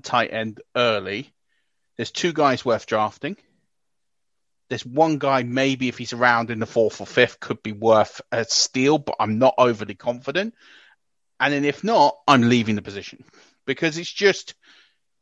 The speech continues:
there just isn't enough. And we'll get into the numbers and talk about it, but there just isn't enough here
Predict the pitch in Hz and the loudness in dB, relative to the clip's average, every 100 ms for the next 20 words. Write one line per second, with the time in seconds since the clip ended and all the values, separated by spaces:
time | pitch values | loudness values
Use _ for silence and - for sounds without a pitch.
0 | _ _ 139 160 - 175 - - 165 139 | _ _ _ -6 -6 -8 -12 -8 -6 -4
1 | 131 123 135 - 143 139 170 127 143 127 | -6 -4 -4 -4 -6 -4 -2 -2 -2 0
2 | 127 139 123 104 104 - 135 - - - | 2 2 2 -4 -8 -4 -4 -2 -4 -4
3 | - - 120 156 160 185 - 175 175 151 | -6 -10 -4 -2 -2 -6 -6 -4 -2 -2
4 | 139 131 139 147 139 - 104 85 | -2 -4 0 -2 -2 -10 -12 -10